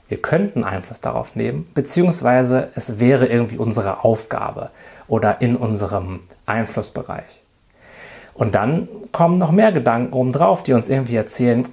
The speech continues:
das wird nie klappen, du kriegst es nicht hin, du strengst dich nicht genug an, warum bleibst du dann nicht mal dran bei diesen Persönlichkeitsentwicklungssachen und so weiter und so fort. Und wie du sehen kannst, dieser Wunsch, das Gedankenkarussell zu stoppen,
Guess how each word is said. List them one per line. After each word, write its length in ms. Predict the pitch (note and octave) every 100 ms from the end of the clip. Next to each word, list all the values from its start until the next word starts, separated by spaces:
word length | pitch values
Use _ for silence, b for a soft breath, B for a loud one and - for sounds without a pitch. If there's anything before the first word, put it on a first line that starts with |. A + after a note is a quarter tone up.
| -
das 220 | - - B2
wird 120 | A2+
nie 160 | A#2
klappen, 580 | A2+ A#2 F#2+ - F#2 F#2+
du 80 | C3+
kriegst 280 | - F3 E3+
es 120 | -
nicht 240 | A#2+ G#2 -
hin, 400 | A#2+ A2 A2 B B
du 80 | A#2+
strengst 340 | - C#3+ -
dich 60 | B2+
nicht 180 | A#2 -
genug 300 | G#2+ G#2 A2
an, 300 | G2+ G#2 G#2+ B
warum 240 | - A2+ A#2
bleibst 340 | C3 C#3+ -
du 60 | A#2+
dann 100 | A2+
nicht 160 | A#2
mal 120 | C3 A2
dran 300 | A#2 D#3 C3+
bei 80 |
diesen 200 | A#2+ A#2
Persönlichkeitsentwicklungssachen 1400 | A#2 A2+ A2 G#2+ - A2 A2 G2+ G#2+ G#2+ G2+ G2+ - G2 B B B
und 140 | G2+ G#2
so 120 | G2+
weiter 320 | - - A#2
und 100 | A#2+
so 60 | -
fort. 400 | - C#3+ - - B B -
Und 160 | A2
wie 80 | A#2
du 140 | B2 G#2+
sehen 260 | A2+ A#2+
kannst, 320 | B2 A#2 G#2+
dieser 300 | A2 G2 F#2
Wunsch, 480 | A#2+ D3+ G#2+ - - B B B B -
das 140 | -
Gedankenkarussell 800 | - G2+ G#2+ A#2+ - G#2 - A2
zu 100 | -
stoppen, 440 | - C3+ - -